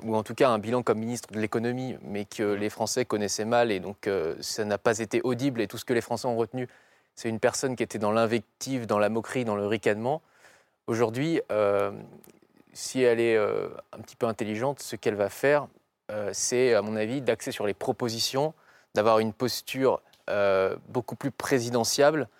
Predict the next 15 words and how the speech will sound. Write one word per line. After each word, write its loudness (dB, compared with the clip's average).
pour 0
répondre 4
à 6
cette -2
inquiétude -2
des 4
Français 2
qui -10
sont -2
des 0
millions 0
aujourd'hui 2
à 6
se -4
dire 0